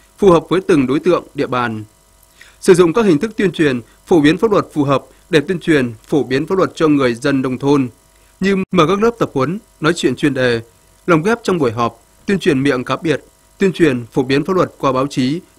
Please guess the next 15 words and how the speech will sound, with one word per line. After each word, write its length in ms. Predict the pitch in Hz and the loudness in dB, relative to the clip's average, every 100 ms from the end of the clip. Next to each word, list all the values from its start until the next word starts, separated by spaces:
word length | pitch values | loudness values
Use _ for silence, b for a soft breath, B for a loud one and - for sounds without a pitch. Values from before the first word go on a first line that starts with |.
| - | -2
mạng 200 | 160 143 | 0 2
lưới 180 | 139 160 | 0 -2
truyền 220 | - 131 | -2 -2
thanh 180 | 113 131 | -2 -6
cơ 120 | 143 | -6
sở. 240 | 127 131 104 101 _ _ _ b b b - | -4 -4 -6 -12 _ _ _ b b b -2
Tổ 100 | 151 | 0
chức 200 | 240 - | -2 -2
thi 140 | 208 | -4
tìm 180 | 190 147 | 0 0
hiểu 140 | 139 | 0
pháp 120 | 113 156 | -2 -2
luật, 200 | 131 - _ - | -2 -2 _ -2
tuyên 140 | 180 | 0
truyền, 340 | - 156 123 | 2 0 -2